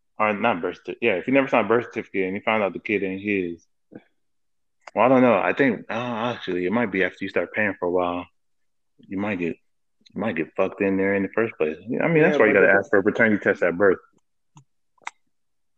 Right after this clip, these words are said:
Speaker 1: I don't care if y'all niggas married or not, bro. Just, hey, get that out the way. So there's a complete peace of mind. And, and I don't understand why one wanna get mad at that when they're insured,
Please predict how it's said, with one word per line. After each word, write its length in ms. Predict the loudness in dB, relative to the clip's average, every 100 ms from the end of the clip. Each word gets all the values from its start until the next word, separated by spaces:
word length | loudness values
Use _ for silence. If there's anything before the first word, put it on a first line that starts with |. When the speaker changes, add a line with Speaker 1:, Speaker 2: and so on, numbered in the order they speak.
| _ _ _ _ _ _ _ _ -10
Speaker 1:
I 60 | -2
don't 240 | 0 2
care 200 | 2 2
if 80 | 4
y'all 120 | 2 2
niggas 260 | 0 -2
married 240 | 2 2 2
or 60 |
not, 300 | 0 -2 -4
bro. 260 | -4 -6 -8 _ -20 -12
Just, 260 | -10 -10 -6
hey, 300 | -6 -4 -8 -6
get 140 | 0
that 120 | 2 4
out 160 | 4
the 80 | 4
way. 340 | 6 6 4 0 _ _ -20 _ _ _ _ _ _ _ _ _ -20 _ _ _ _ _ _ _ _ -20 _ _ _ _ _
So 120 | -8
there's 340 | -4 -2 -4 -6 -12 _ _ -14
a 60 |
complete 360 | -10 -2 0 2
peace 160 | 0 0
of 60 |
mind. 520 | 2 2 0 -4 -8 -8
And, 240 | -8 -10 _ _
and 300 | -6 -4 -4 -2
I 120 | 2
don't 140 | 4 4
understand 360 | 2 2 2
why 80 | 4 4
one 180 | 4
wanna 120 | 4 4
get 140 | 2
mad 180 | 2 2
at 140 | 2
that 180 | 2 2
when 120 | 2
they're 120 | 2 2
insured, 420 | 2 2 2